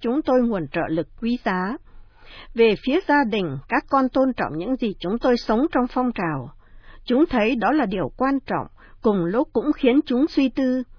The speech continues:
Đây cũng là cách thức chúng tôi loan báo tin mừng và làm chứng cho đức tin bên cạnh con cái. Khi nào hai vợ chồng chúng tôi dành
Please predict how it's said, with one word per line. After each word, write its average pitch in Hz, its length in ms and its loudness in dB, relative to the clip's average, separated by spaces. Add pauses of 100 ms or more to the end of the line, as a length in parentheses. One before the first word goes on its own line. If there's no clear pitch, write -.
(440)
Đây 220 200 2
cũng 233 280 -2
là 202 300 0
cách 240 200 0
thức 311 200 4
chúng 277 200 2
tôi 254 180 6
loan 247 280 2
báo 220 220 4
tin 262 240 4
mừng 185 340 0
và 170 80 -2
làm 170 260 0
chứng 208 280 -2
cho 269 120 4
đức 233 160 0 (120)
tin 240 280 4
bên 247 180 4
cạnh - 260 -4
con 240 220 0
cái. 202 420 -6 (640)
Khi 254 220 4
nào 175 320 2
hai 220 200 2
vợ 208 220 -2
chồng 160 260 -2
chúng 240 180 -4
tôi 247 240 4
dành 196 220 0